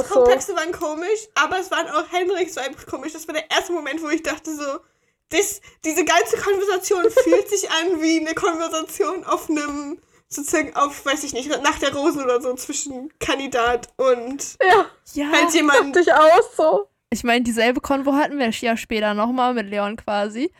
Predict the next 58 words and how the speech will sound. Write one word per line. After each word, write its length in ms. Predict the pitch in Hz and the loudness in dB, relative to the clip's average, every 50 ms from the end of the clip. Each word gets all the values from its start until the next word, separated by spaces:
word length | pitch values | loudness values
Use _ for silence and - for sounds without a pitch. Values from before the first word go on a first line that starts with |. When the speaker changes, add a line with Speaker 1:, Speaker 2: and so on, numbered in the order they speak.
| _ _ _ _ _ _ _ _ _ _ _ _ | _ _ _ _ _ _ _ _ _ _ _ _
Speaker 3:
Mein 180 | - 254 269 269 | -2 -2 0 0
Lieblingsmoment 600 | 269 302 320 320 330 330 294 302 269 254 254 247 | 2 0 0 0 0 -2 -2 -2 -2 -4 -2 0
war 140 | 233 226 262 | 0 0 0
auch, 100 | 269 - _ _ | 0 -2 _ _
kurz 200 | - 262 233 - | -4 -4 -2 -2
Speaker 2:
Also, 120 | 294 285 254 | -2 0 0
Speaker 3:
vorgreifend, 360 | - 294 - 220 254 277 - | 0 2 2 2 2 2 2
Speaker 2:
hä? 100 | 311 349 403 427 480 494 - - | 2 4 4 4 4 2 0 0
Speaker 3:
als 240 | 247 254 247 - | 0 0 0 -2
sie 300 | - 285 294 311 339 339 - _ _ _ _ _ | -2 0 2 2 2 0 -2 _ _ _ _ _
ihm 280 | 247 269 285 311 320 277 | -2 0 0 0 0 0
die 100 | - 285 | 0 0
Rose 420 | 269 262 277 285 302 285 269 277 | 0 2 4 4 2 2 0 -4
gegeben 540 | 233 208 208 - - 220 226 226 208 220 220 | -8 -10 -14 -12 -8 -4 -4 -2 -2 0 0
hat 140 | 226 226 - | 0 0 -2
am 160 | - 175 - | -2 -4 -4
Ende, 280 | - - 208 214 240 262 | -4 -4 -4 -2 -2 -2
also 220 | - 202 190 - 185 | -4 -4 -6 -6 -8
Leon 220 | 190 185 180 185 | -8 -8 -8 -8
ist 120 | 185 - | -8 -6
weiter, 360 | - 196 202 202 208 214 226 - _ _ _ _ | -4 -4 -2 -2 -2 -4 -4 -6 _ _ _ _
es 120 | - - - _ _ _ _ _ _ - - - 233 220 | -20 -20 -20 _ _ _ _ _ _ -18 -14 -12 -12 -8
Speaker 1:
Mhm. 240 | 240 220 214 214 226 | -6 -6 -6 -4 -2
Speaker 3:
hat 100 | 226 226 226 | 0 0 0
uns 100 | 220 208 | 0 -2
jetzt 140 | 208 - | -4 -8
nicht 100 | - - | -10 -8
überrascht, 520 | 220 196 214 202 190 190 214 214 - - - | -4 -4 -2 0 0 0 -2 -2 -6 -8 -6
so, 200 | 214 208 208 208 | -4 -2 -2 -2
dass 260 | 190 - 196 202 - | -2 -2 -2 -2 0
er 200 | 214 190 185 185 180 | 0 0 0 0 0
die 180 | 226 240 240 | -2 -2 0
Speaker 1:
Mhm. 60 | 240 240 | 0 2
Speaker 3:
erste 260 | 233 196 - - - | 2 0 0 -4 -6
Folge 300 | - 208 196 190 185 170 | -4 -2 0 0 0 0
auch 60 | 196 | 0
weitergekommen 560 | 202 208 202 202 196 202 202 - - 214 208 214 | 0 0 0 0 0 0 -2 -6 -8 -8 -8 -8
ist, 80 | - | -8
easy 200 | - 214 202 196 | -8 -8 -6 -6
und 160 | - 180 - | -6 -6 -4
auf 120 | - 196 - | -6 -6 -2
kein 200 | - 226 208 214 | 0 0 0 2
Date 160 | 196 196 196 - | 2 0 0 0
eingeladen 500 | - 190 202 196 196 202 196 196 202 196 | 0 -2 -2 0 0 2 2 0 0 -2
wurde, 220 | 202 190 202 190 | -2 -2 -2 0
weil 140 | 180 175 185 | 0 0 -2
ich 80 | 185 - | -2 -2
glaub 140 | 202 - | -4 -4
nicht, 140 | - 185 - | -4 -6 -10
dass 120 | 190 - - | -10 -10 -10
sie 60 | 190 | -8
ihn 60 | 180 | -6
rausschmeißen 480 | 170 180 180 - 185 180 180 - 185 180 | -4 -4 -4 -4 -6 -8 -8 -10 -10 -10
würde 140 | 185 175 165 | -10 -8 -8
und 100 | 180 180 | -8 -10
nicht 220 | 180 180 - - - | -10 -12 -14 -14 -12
einladen 320 | - 175 185 190 190 185 | -10 -8 -8 -8 -8 -6
würde. 200 | 185 202 240 - | -6 -6 -6 -8